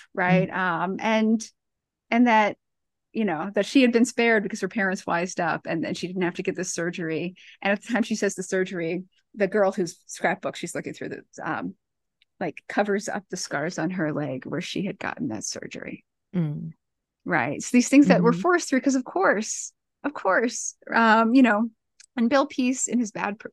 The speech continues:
Speaker 1: Cripple Bo-, blog talks about this as a ritualized ideal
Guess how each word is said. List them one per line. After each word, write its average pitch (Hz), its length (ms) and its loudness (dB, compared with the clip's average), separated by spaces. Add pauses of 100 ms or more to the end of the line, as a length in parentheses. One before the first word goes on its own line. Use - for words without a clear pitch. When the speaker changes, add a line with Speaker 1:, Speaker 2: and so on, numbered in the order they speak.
Speaker 1:
Cripple 214 180 -4
Bo-, 175 220 -8 (440)
blog 202 320 0 (260)
talks 233 240 0
about 240 160 2
this 220 160 0
as 208 120 0
a 180 60 2
ritualized 196 840 -2
ideal 170 680 -6